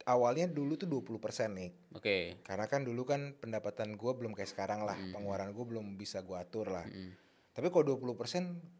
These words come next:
Speaker 1: kapan nyampenya, gue pikir-pikir.
Speaker 2: Mm-mm.
Speaker 1: Kita berandai-andai.
Speaker 2: Ya.
Speaker 1: Misalnya ya, eh, gue punya gaji sepuluh juta, nih.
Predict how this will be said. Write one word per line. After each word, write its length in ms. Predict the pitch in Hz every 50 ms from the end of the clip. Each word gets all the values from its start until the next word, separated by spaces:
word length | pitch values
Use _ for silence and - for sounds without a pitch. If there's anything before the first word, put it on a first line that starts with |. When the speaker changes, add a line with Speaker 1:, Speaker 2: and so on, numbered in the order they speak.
| _ _ _
Speaker 1:
kapan 400 | - - - 104 104 98 98 98
nyampenya, 480 | 98 117 139 135 156 160 151 143 143
gue 80 | 131 127
pikir-pikir. 720 | 123 127 131 127 127 139 131 - 139 135 135 131 131 123
Speaker 2:
Mm-mm. 240 | 104 95 95 92 98 - - _ _ _ _ _ _ _ _ _ _ _ _ _ _ _ _ _
Speaker 1:
Kita 240 | _ - - 123 127
berandai-andai. 720 | 123 113 110 104 104 92 92 98 98 95 90 82 80 82
Speaker 2:
Ya. 320 | 110 123 131 127 117 107 - 117
Speaker 1:
Misalnya 560 | 123 127 123 - 147 127 120 127 143 156 160 156
ya, 320 | 139 120 110 110 117 127 - - - - - _ _ _ _ _ _
eh, 560 | - 101 104 107 107 104 104 104 104 104 104 98 - - _ _ _ _ _ _ _ _ _ _ _ 139
gue 80 | 147
punya 240 | 151 160 156 151 127
gaji 160 | 135 135 143
sepuluh 320 | 170 170 - - 120 120 117
juta, 240 | 123 123 - 127 120
nih. 160 | 110 104